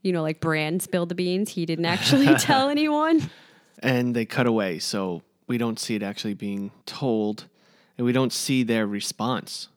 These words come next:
Speaker 1: Mm.
Speaker 2: I think that would have been important to know.
Speaker 1: But we see the reactions later, which I think is enough, what both Sansa and Arya are doing after this news.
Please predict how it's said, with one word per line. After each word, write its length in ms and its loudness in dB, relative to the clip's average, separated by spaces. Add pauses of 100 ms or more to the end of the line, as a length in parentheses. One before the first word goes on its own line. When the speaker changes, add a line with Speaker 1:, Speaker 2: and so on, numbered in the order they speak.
(120)
Speaker 1:
Mm. 360 -2
Speaker 2:
I 20 -14
think 180 -8
that 140 -2
would 100 -2
have 80 -6
been 100 -4
important 420 -6
to 100 -10
know. 360 -6 (220)
Speaker 1:
But 120 4
we 100 2
see 160 0
the 140 4
reactions 540 2
later, 500 0 (100)
which 160 -4
I 80 0
think 240 -2
is 160 0
enough, 720 -4
what 380 -2 (120)
both 240 -2
Sansa 540 0
and 140 0
Arya 340 0
are 120 -2
doing 580 -2
after 280 0
this 220 -2
news. 400 -4